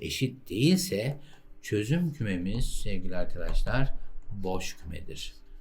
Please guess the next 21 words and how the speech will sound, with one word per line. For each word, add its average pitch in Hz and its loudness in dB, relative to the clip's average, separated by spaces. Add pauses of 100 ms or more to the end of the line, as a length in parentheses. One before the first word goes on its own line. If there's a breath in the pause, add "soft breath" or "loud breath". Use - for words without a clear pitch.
(220)
Böyle 101 0
de 80 -4
gösterilir, 101 -6 (240)
böyle 80 -2
de 76 -6
gösterilir. - -4 (320 soft breath)
Yani 120 4 (340 loud breath)
biz 113 -2
neye 110 2
bakıyoruz? 117 -2 (260 loud breath)
Bilinmeyen 110 12
kaybolursa 117 2 (180 loud breath)
sonuç - 0
doğruysa 123 4
her 147 6
zaman 95 0
doğru. 85 -8
Çünkü 104 -8
sıfır 107 -8
sıfıra 95 -6
eşit 139 -6